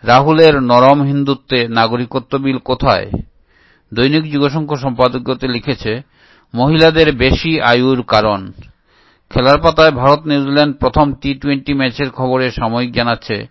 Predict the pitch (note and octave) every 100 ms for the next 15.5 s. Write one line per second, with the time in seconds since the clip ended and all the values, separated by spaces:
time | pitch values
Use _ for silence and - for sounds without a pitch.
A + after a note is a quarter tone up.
0 | _ _ _ _ - B2+ D3+ D#3+ - -
1 | D3+ - D3 C3 C#3 - - D3 C#3+ C3+
2 | C3 B2+ B2+ B2+ A#2 A#2 C3+ B2 - G2
3 | F2+ - - _ _ - - C#3+ D#3+ D3
4 | D3 C#3+ C3 - C#3 C#3 C#3+ C3+ C3+ -
5 | B2+ C#3+ B2 A2 A#2 B2 B2 B2 A#2+ A#2+
6 | - _ _ _ A2 A#2 A#2 G#2+ F#2 F#2+
7 | F#2+ - _ _ _ _ _ _ _ _
8 | _ _ _ _ _ _ _ _ - A2
9 | C3+ E3+ F#3 F3+ D#3 C#3 C#3 B2+ A#2+ C#3
10 | - - C#3+ C#3+ D#3+ D#3+ D#3+ D3 B2 B2+
11 | C3 - B2 A#2+ - - - C3 C3 A#2+
12 | G2+ G2 - - - _ _ _ _ _
13 | - B2+ D#3 F3 E3 D#3+ E3+ E3 C#3 C#3+
14 | C3 C#3 C3+ C#3 B2+ C3 D3+ C3 C#3+ B2+
15 | A#2 A#2 A2+ A2+ G2